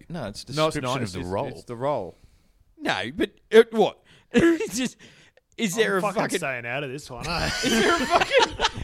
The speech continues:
Speaker 3: is there a massive divergence in what's in a continental roll?
Speaker 1: There is, actually.
Speaker 3: Oh,
Speaker 2: Same
Speaker 3: fuck
Speaker 2: with,
Speaker 3: off.
Speaker 2: same
Speaker 3: Meat
Speaker 2: with
Speaker 3: and
Speaker 2: the, same,
Speaker 3: cheese.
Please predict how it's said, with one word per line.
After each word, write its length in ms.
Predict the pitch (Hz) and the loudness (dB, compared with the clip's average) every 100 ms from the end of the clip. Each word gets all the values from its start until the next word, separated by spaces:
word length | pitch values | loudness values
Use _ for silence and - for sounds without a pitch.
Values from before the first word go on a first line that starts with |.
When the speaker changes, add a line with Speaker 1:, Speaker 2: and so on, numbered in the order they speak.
| - | 2
Speaker 3:
is 100 | 269 | 2
there 160 | 294 294 | 4 2
a 40 | |
massive 420 | 285 302 - 339 262 | 6 6 6 2 -2
divergence 600 | 277 226 233 254 220 190 | 0 8 8 8 -2 -4
in 160 | 190 | -4
what's 280 | 165 196 196 - | 0 0 -2 -10
in 160 | 190 185 | -8 -6
a 40 | |
continental 600 | - 170 165 156 151 131 | -4 -4 -4 -8 -8 -6
roll? 300 | 151 104 - - | -6 -6 -10 -4
Speaker 1:
There 200 | 107 131 | -2 -2
is, 240 | 160 - | -6 -10
actually. 480 | 78 - - 117 - | -12 -14 -16 -18 -8
Speaker 3:
Oh, 140 | 147 127 | -4 0
Speaker 2:
Same 180 | 170 185 | 2 2
Speaker 3:
fuck 60 | |
Speaker 2:
with, 80 | 196 | 2
Speaker 3:
off. 80 | 123 | 2
Speaker 2:
same 180 | 175 185 | 0 4
Speaker 3:
Meat 80 | 226 | 2
Speaker 2:
with 80 | |
Speaker 3:
and 120 | 175 165 | 2 0
Speaker 2:
the, 40 | |
same, 280 | - 180 123 | 2 2 0
Speaker 3:
cheese. 220 | 87 - | -8 -20